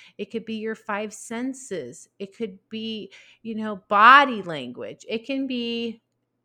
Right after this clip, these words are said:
jobs. It could be anything, okay? And secondly, um, theme, like we talked about before, theme therapy can be a way for you to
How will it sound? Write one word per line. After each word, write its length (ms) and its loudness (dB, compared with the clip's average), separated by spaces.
jobs. 960 2
It 140 -12
could 120 -8
be 240 -8
anything, 600 0
okay? 480 0
And 160 -4
secondly, 920 -6
um, 380 0
theme, 480 -4
like 240 -4
we 100 -12
talked 340 -6
about 240 -8
before, 360 -10
theme 380 -8
therapy 1080 -6
can 260 -10
be 180 -8
a 100 -2
way 420 -4
for 260 -8
you 580 -8
to 640 -8